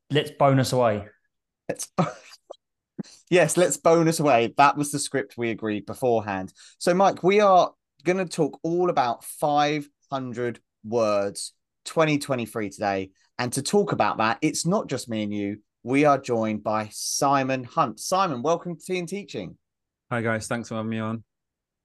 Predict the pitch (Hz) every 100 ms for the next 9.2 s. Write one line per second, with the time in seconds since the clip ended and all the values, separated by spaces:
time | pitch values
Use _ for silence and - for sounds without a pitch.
0 | _ _ - 170 180 226 262 233 233 240
1 | - 254 - 214 208 202 202 190 185 196
2 | 160 196 170 117 101 131 139 143 131 123
3 | 123 120 131 131 120 113 110 - 117 107
4 | 107 92 107 110 - - - - _ 127
5 | 160 143 151 160 - 190 170 160 143 135
6 | 151 143 139 - 151 135 117 110 98 95
7 | 110 131 113 117 117 117 113 123 113 -
8 | 98 113 - 117 117 113 - 135 113 -
9 | 120 120